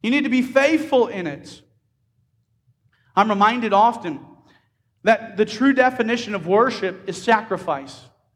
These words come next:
The true definition of worship is sacrifice. You might have come this morning, you said, "Oh, I've come to gather this morning to sa-, uh, to, to worship." And my question would be back to you,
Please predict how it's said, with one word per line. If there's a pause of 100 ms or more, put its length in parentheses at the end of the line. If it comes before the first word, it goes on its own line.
(840)
The
true
definition
of
worship
is
sacrifice. (480)
You
might
have
come
this
morning,
you
said, (140)
"Oh,
I've
come
to
gather
this
morning
to
sa-,
uh,
to,
to
worship." (240)
And
my
question
would
be
back
to
you,